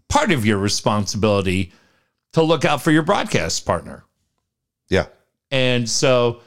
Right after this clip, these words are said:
Speaker 1: I like Romo.
Speaker 2: I, well, Romo's not what Romo was, the reason that we all liked him.
Speaker 1: Yeah.
Speaker 2: 'Cause Romo was prepared. He prepared for broadcast the way he used to as a quarterback.
Speaker 1: Then he got crazy. What's he getting, seventeen million
Speaker 2: Yeah.
Speaker 1: a year?
Speaker 2: I mean, it felt like Romo was, like, sh-,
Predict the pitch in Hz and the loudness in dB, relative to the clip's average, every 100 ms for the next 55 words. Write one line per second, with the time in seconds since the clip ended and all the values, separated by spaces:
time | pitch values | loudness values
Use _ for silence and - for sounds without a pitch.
0 | _ - - 247 226 147 113 90 76 - | _ -4 0 2 0 0 2 2 -2 -4
1 | - 170 135 139 147 165 214 180 135 147 | -2 -2 0 2 2 2 4 2 2 2
2 | 131 135 135 127 117 117 147 110 - 104 | 2 4 4 4 4 4 4 2 0 2
3 | 120 113 110 101 113 104 101 147 - 71 | 2 2 0 2 2 4 4 2 -2 -10
4 | - - 151 131 - 113 143 139 131 123 | -10 -2 -2 0 0 2 4 4 4 4
5 | - 104 - 147 98 92 110 131 131 117 | 0 -6 -2 0 0 0 0 2 0 0
6 | 110 107 127 113 120 117 117 110 117 - | 0 2 0 2 0 0 2 4 2 2
7 | 110 92 - 143 131 71 69 - 127 131 | 0 0 0 0 2 0 -2 -4 -2 0
8 | 123 113 143 123 113 120 110 - 147 139 | 0 0 0 0 2 2 0 0 -2 0
9 | 135 123 107 - 120 117 139 127 135 160 | -2 -2 -4 -2 -2 0 0 2 2 2
10 | - 90 147 170 - 113 123 120 175 202 | 2 2 2 -2 0 2 2 2 2 2
11 | 123 117 135 135 127 113 - 110 - - | 0 2 2 4 2 0 -2 -2 0 -2